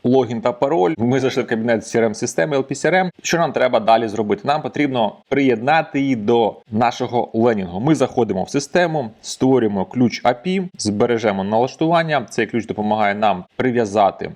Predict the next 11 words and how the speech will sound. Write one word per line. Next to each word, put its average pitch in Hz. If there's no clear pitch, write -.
наш 107
лендінг 139
до 117
C -
R 107
M-системи. 98
Цей 139
ключ 156
ми 131
маємо 123
під'єднати 113